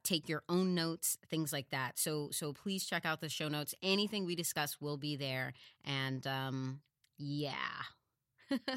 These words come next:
All right. And finally, I am the guest on another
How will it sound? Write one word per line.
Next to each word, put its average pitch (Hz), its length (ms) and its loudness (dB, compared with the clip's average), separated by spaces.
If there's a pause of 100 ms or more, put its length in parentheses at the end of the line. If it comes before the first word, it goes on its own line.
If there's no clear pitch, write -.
(920)
All 196 60 8
right. 185 180 6
And 175 160 2
finally, 151 520 2 (260)
I 196 200 4
am 208 200 0
the 190 80 0
guest 165 300 -2
on 156 80 0
another 147 420 0